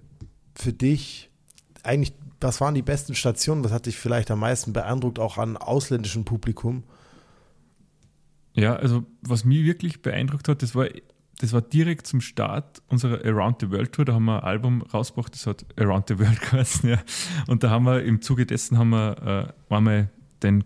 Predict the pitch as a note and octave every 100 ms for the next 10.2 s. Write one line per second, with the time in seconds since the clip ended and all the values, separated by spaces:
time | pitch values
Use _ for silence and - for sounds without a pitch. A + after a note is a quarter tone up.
0 | - - G2+ G#2 - G#2 F#2+ F#2 F#2+ -
1 | G#2+ G2+ G2 G2+ G2+ A#2 A2 G#2+ - -
2 | - - - - _ _ - A2+ G#2 -
3 | A2+ B2 A#2+ A2 D#2 - D3+ D#3+ D#3 C#3
4 | C3 C#3+ D3 - A#2 - - A2 A#2+ B2
5 | C3 B2 - - _ _ _ _ - C3
6 | - F2+ C3 C#3 C3+ - A#2 A2+ A#2 A#2
7 | C#3+ C#3 C3 - - A#2+ A#2 - A#2+ A2
8 | - - A#2 C#3 C#3+ B2+ B2 A#2 C#3 C#3+
9 | - - A2+ A#2 C#3 - A#2+ A2+ - A#2
10 | A#2